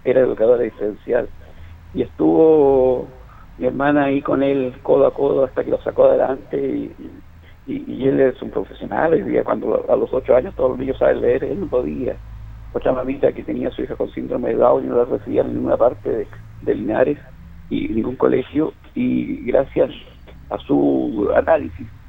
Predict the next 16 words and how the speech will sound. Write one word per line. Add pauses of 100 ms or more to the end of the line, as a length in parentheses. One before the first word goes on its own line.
(340)
certero, (420)
le
dijo
que
tenía (800)
sus (120)
potenciales (480)
al
ni-, (120)
casi
al
nivel
de
un
niño
normal.